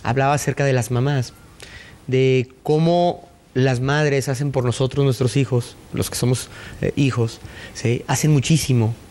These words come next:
¿Y cuánto servicio pusieron a nuestro favor? Que después de muchos años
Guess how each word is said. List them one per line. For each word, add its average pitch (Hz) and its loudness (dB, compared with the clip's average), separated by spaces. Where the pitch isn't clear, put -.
¿Y 156 2
cuánto 170 0
servicio 160 2
pusieron 151 2
a - 4
nuestro 139 2
favor? 123 0
Que 147 0
después 147 2
de 175 2
muchos 170 2
años 156 0